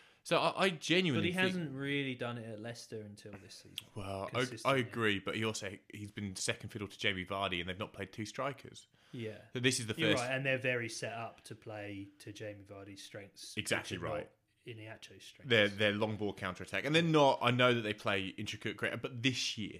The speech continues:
Speaker 1: they've been playing intricate, interplay,
Speaker 2: Hmm.
Speaker 1: good football, but they've been playing with two strikers. And, um, and actually, the, the point where Jamie Vardy was injured and Iheanacho, Iheanacho came in and got a good run of games, he was excellent. So, like, judge a player on, on their, um,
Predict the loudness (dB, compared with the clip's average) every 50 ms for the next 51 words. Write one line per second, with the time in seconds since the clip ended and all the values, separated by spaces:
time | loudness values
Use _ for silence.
0 | -12 -10 -10 -8 -8 -10 -10 -8 -8 -8 -8 -8 -8 -8 -6 -6 -8 -8 -6 -4
1 | -4 -4 -4 -6 -10 _ -18 -16 -16 -14 -8 -6 -6 -6 -6 -6 -10 -10 -6 -4
2 | -4 -2 -2 -4 -6 -8 -10 -12 -12 -12 -4 0 0 0 0 -2 -4 -6 -6 -6
3 | -6 -8 -6 -4 -4 -4 -4 -4 -4 -4 -4 -4 -4 -6 -8 -8 -8 -6 -4 -4
4 | -4 -4 -6 -10 -14 -12 -14 -10 -4 0 2 2 2 2 2 2 2 2 0 -2
5 | -4 -6 -10 -14 _ _ _ _ 0 2 2 2 2 2 0 -2 0 0 0 -2
6 | -4 -6 -4 -4 -4 -2 0 0 0 0 0 0 0 0 2 0 0 -2 -4 -2
7 | -2 0 0 -2 -2 -2 -2 -2 -2 -4 -6 -6 -10 -10 -10 -10 -8 -6 -6 -6
8 | -4 -6 -6 -6 -6 -6 -4 -2 -2 -2 -2 -4 -6 -6 -8 -8 -8 -6 -6 -6
9 | -6 -6 -6 -4 -4 -4 -4 -6 -8 -8 -6 -6 -6 -8 -10 -12 -14 -14 -14 -16
10 | -20 -20 -20 -20 -20 -20 -10 -4 -2 0 0 0 0 -2 -2 -2 0 0 2 2
11 | 0 -4 -4 0 0 2 2 2 2 2 0 0 -2 -4 -6 -6 -6 -4 -2 -2
12 | -2 -2 -2 -2 0 0 -2 -2 -4 -6 -10 _ -20 -20 -20 -20 -20 -20 -20 -16
13 | _ 0 2 2 2 2 -2 -6